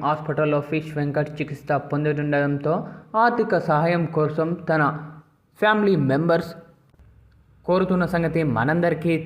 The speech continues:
తెలిసిందే. కొన్నేళ్ల క్రితమే ఆయనకు బీపీ షుగర్ అటాక్ అయి ఇన్ఫెక్షన్ పెరిగిపోవడంతో కాలుకి ఆపరేషన్ చేయించారు.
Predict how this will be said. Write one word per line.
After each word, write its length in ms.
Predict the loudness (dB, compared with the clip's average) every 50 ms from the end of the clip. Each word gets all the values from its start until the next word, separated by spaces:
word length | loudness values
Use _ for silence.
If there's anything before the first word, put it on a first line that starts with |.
| -8 -8 -6
తెలిసిందే. 680 | -4 -4 -2 -2 0 2 2 4 2 2 0 -2 -2
కొన్నేళ్ల 320 | 0 2 2 4 4 2 2
క్రితమే 380 | 0 0 0 0 2 2 2
ఆయనకు 380 | 2 2 2 2 0 2 0 0
బీపీ 400 | 0 0 0 0 0 0 0 -2
షుగర్ 560 | -2 -2 -4 0 2 2 0 0 -2 -2 -4
అటాక్ 400 | -2 0 2 0 0 0 -2 -6 -4 -2
అయి 340 | 0 0 2 0 0 -2 -2
ఇన్ఫెక్షన్ 600 | -2 -2 -2 0 -2 -2 -2 -2 -2 -2 -2 0 0
పెరిగిపోవడంతో 640 | 2 2 2 2 2 2 2 2 0 0 0 0
కాలుకి 560 | -2 0 2 2 2 2 0 0 0 -2 0 0
ఆపరేషన్ 480 | 0 0 0 0 -2 -2 -2 -4 -6 -2 0
చేయించారు. 800 | 0 0 0 -2 0 0 0 0 0 -2 -4 -6 -10 -18 -18